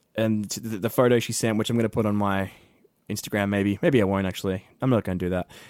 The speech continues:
Um, <laughs> she sent a photo, and there,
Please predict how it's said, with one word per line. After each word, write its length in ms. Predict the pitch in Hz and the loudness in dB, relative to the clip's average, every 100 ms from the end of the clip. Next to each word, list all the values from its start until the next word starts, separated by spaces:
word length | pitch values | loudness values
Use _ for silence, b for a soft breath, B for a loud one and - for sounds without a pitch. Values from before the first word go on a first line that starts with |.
| B | B
Um, 400 | 113 110 107 104 104 - | 4 4 4 2 -2 -12
<laughs> 140 | - | -20
she 120 | - 123 | 0 4
sent 180 | 143 | 4
a 40 | 127 | 2
photo, 520 | - 123 120 117 113 | 4 4 6 4 2
and 540 | - 110 107 107 107 | 0 0 0 0 0
there, 440 | 101 104 110 107 | -2 0 2 2